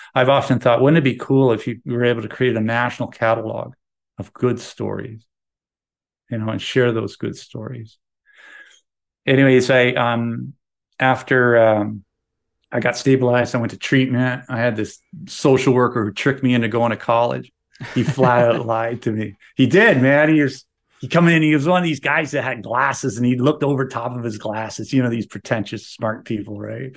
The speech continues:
He had a clipboard and he's looking over his glasses at me and he says, "Hey, Joe,"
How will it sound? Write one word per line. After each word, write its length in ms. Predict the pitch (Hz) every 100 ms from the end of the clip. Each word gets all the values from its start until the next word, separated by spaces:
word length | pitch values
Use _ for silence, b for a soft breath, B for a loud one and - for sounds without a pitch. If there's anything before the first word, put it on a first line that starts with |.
| B
He 80 | -
had 100 | 123
a 80 | 107
clipboard 680 | - 131 127 113 117 107 110
and 80 | 110
he's 100 | 135
looking 220 | 131 131
over 220 | 117 107
his 80 | 101
glasses 500 | 113 107 110 - 104
at 100 | 110
me 200 | 113 113
and 80 | 107
he 80 |
says, 180 | - 117
"Hey, 160 | 131 131
Joe," 340 | 120 127 101